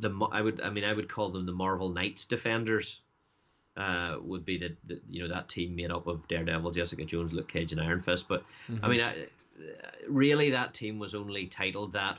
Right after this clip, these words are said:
Speaker 1: for the Netflix, for the Netflix series, and it
Speaker 2: Oh,
Speaker 1: was
Speaker 2: okay.
Speaker 1: probably, probably an appropriate name for them, you know. Um, but yeah, I wouldn't, I wouldn't say it ever,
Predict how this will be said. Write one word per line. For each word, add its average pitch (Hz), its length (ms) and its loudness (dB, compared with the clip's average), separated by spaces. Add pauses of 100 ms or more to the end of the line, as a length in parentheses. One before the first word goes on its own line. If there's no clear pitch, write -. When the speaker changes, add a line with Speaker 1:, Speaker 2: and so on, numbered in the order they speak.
Speaker 1:
for 85 180 -4
the 87 60 -6
Netflix, - 760 -8 (1040)
for 104 120 -6
the 95 80 2
Netflix 90 460 -2
series, 92 440 0
and - 80 0
it - 40 0
Speaker 2:
Oh, 113 60 0
Speaker 1:
was 120 80 0
Speaker 2:
okay. 131 60 -4
Speaker 1:
probably, 92 420 2 (220)
probably 113 280 0
an 98 80 0
appropriate 90 560 -4 (800)
name 95 400 0
for 123 240 2
them, 120 180 0
you 101 80 0
know. 107 300 -2 (280)
Um, 90 540 -2 (1400)
but 95 140 0
yeah, 98 120 2
I 101 40 2
wouldn't, 117 260 2
I 107 60 -2
wouldn't 123 240 2
say 98 160 0
it 95 80 2
ever, 87 300 0